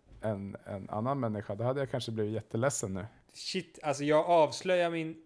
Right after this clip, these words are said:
Speaker 2: dåliga sociala kompetens mitt i programmet. Det kan ju inte bli mer pin-, pinsamt än att göra det.
Speaker 1: Det kan ju inte bli mer lägligt, säger jag.
Speaker 2: Ja, men det är ju jättepinsamt. Folk, nu kommer det bli som vi pratade om i början av programmet här,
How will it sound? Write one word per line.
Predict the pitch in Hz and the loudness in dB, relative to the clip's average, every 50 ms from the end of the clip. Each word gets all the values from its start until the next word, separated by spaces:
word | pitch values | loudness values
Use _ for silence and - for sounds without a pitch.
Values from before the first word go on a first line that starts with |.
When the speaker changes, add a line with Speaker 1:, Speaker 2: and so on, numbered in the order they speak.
| _ _ | _ _
Speaker 2:
dåliga | _ 143 135 127 - 190 196 165 147 135 127 131 139 139 | _ -18 -18 -6 2 2 4 4 4 2 4 4 2 0
sociala | 131 - 147 - - 156 135 123 123 | 0 -2 -8 -4 -2 0 0 0 0
kompetens | 117 - 131 127 123 139 123 - 180 165 147 156 170 - - - - _ _ _ _ _ _ _ _ _ _ _ _ _ _ _ - - - | -2 -4 -6 -6 -6 -10 -4 -4 -4 -4 -4 -6 -8 -10 -12 -12 -14 _ _ _ _ _ _ _ _ _ _ _ _ _ _ _ -20 -16 -8
mitt | 180 175 180 196 180 - - - - 214 | -6 -2 0 0 -2 -2 -10 -18 -18 -4
i | - 330 156 147 | 0 2 2 2
programmet. | - - 143 143 151 170 175 165 147 120 107 101 - _ | 0 0 0 4 6 6 6 4 0 -4 -4 -6 -8 _
Det | - 131 | -10 -4
kan | - 151 | -2 -2
ju | 151 | -2
inte | 143 139 143 | -2 -4 -6
bli | 135 156 160 156 | -2 0 0 0
mer | 143 127 120 117 | 0 -2 -4 -4
pin-, | 120 139 135 131 123 113 107 - - | -6 -6 -8 -6 -8 -8 -10 -14 -10
pinsamt | - 147 135 117 107 - 143 135 - - - - | -8 -8 -6 -6 -6 -6 -6 -8 -8 -10 -16 -12
än | 143 127 | -10 -8
att | 123 | -6
göra | 120 117 117 | -4 -4 -4
det. | 117 113 104 104 _ _ _ _ _ _ | -4 -6 -8 -14 _ _ _ _ _ _
Speaker 1:
Det | _ 117 135 139 | _ 0 0 0
kan | 139 - 160 151 | 2 4 2 4
ju | 147 | 4
inte | 143 123 - 131 | 2 -2 -4 -2
bli | 127 135 127 | 0 0 2
mer | 131 127 | 2 2
lägligt, | 123 131 139 131 127 123 117 156 180 170 - - | 4 6 8 8 8 6 6 2 0 0 0 -2
säger | - 127 120 127 | 0 0 2 4
jag. | 151 127 - - - - - - - _ _ _ _ _ _ _ _ _ _ | 4 4 2 0 -6 -16 -20 -20 -20 _ _ _ _ _ _ _ _ _ _
Speaker 2:
Ja, | 147 | -2
men | 147 151 147 | -2 0 2
det | 139 | 2
är | 139 | 0
ju | 139 135 127 127 156 | 0 0 0 4 4
jättepinsamt. | 160 160 - - - 139 - - 151 180 208 196 - - 139 127 117 - | 4 4 2 -6 -8 -8 -2 2 2 2 2 2 0 0 0 0 0 0
Folk, | - 151 143 143 - - - - - _ | 0 0 0 0 -6 -20 -20 -20 -20 _
nu | - 170 175 | -4 -4 -2
kommer | - - 214 208 208 | 4 4 4 6 6
det | 202 208 | 4 4
bli | 185 185 196 220 220 | 4 2 0 0 2
som | 214 - 220 | -2 -2 0
vi | 226 220 | 0 0
pratade | 214 - 208 180 - - | 2 2 2 4 4 2
om | 160 156 | 0 0
i | 156 | 0
början | 151 160 160 147 135 135 151 175 | 4 6 6 6 6 4 2 0
av | 196 | -2
programmet | 190 196 208 202 175 147 143 131 | -2 -2 0 0 0 -2 -4 -2
här, | - 139 127 117 | 0 0 0 0